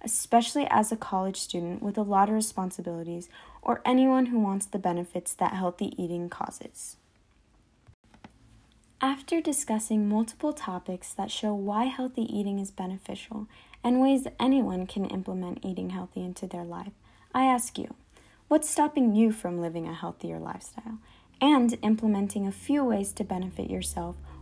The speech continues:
or helping teach someone else how to eat healthier and access benefits and improved brain function?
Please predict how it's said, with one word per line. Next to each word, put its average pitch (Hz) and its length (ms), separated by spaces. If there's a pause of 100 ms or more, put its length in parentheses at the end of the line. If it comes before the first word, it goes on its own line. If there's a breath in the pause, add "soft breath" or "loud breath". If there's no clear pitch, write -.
(120 loud breath)
or 277 300
helping 233 540
teach 208 380
someone 220 420
else 180 300
how 190 220
to 196 80 (120)
eat 208 140
healthier 180 560 (300 loud breath)
and 214 180
access 226 460
benefits 220 640 (100)
and 277 160
improved 220 540
brain 214 240
function? - 500